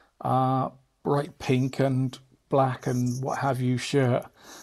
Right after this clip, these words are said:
And I was the only one that the sets designers didn't have to have designer shirt for 'cause mine was loud enough 'cause it was set in the future. <laughs> So,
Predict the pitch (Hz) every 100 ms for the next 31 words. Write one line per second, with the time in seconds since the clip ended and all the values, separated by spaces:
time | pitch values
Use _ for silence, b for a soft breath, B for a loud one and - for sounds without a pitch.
0 | - 135 143 127 143 147 143 139 135 165
1 | - - - - 127 123 127 127 123 135
2 | 127 139 135 - 139 143 - 151 139 131
3 | 127 147 147 - 131 120 135 127 143 135
4 | 127 131 127 127 139 127 - - B B
5 | B - 147 131 151 175 131 151 147 -
6 | 131 - 139 135